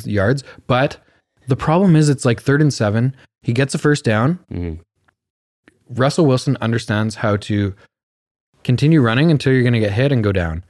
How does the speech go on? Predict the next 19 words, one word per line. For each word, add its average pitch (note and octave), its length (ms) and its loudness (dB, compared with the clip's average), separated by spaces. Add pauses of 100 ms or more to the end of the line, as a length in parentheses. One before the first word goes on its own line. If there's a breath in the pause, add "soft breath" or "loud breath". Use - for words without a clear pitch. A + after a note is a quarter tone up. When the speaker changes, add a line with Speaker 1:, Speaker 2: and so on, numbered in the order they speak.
(100)
Speaker 2:
Yep. D#3 120 -2
Speaker 1:
Whereas A#2+ 340 2
he D3 140 2
just F3+ 220 0
kept D#3 260 -2
going B2+ 400 2
and A#2+ 180 -2
people C3+ 240 0
are B2+ 100 2
diving A2 340 0
at G2+ 60 -2
his F#2+ 120 -2
ankles, F2 380 -8
which F#2+ 180 -8
is G2+ 160 -6 (320)
a A#2 40 0
recipe G#2+ 380 -2
for G#2 120 -6
disaster, F2+ 600 -6